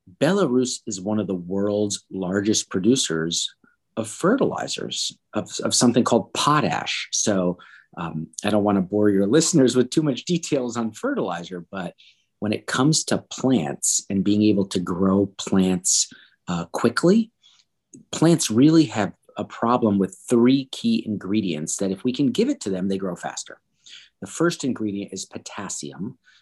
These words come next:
Um, and potassium is something, of course, we all know it's in bananas and other things, but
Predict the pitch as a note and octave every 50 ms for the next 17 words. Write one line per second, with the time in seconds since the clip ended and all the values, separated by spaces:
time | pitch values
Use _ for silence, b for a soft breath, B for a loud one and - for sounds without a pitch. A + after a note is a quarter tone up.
0 | b b - F2+ E2+ E2 D#2+ D#2 E2 F2 - - - G#2+ G2+ F#2+ - - E2+ -
1 | - A#2 C3+ D3+ - - G2 F2+ F2 F2 D#2+ - F#2 F#2 - - - G2+ G2 F2+
2 | - - E2+ E2+ F2 E2 - - - - A2 G2 - - G2+ G2 F#2 F2 F#2 F#2+
3 | G2 F#2+ F2 - - F2 D#2+ D2+ D2+ D#2+ G2 A#2 C3 C3 B2+ A#2 G#2+ G2+ G#2+ B2
4 | C3+ B2+ G2 F#2+ E2 D2+ D#2+ F#2 F#2 - _ - C3+ C#3 B2+ G2 F#2 -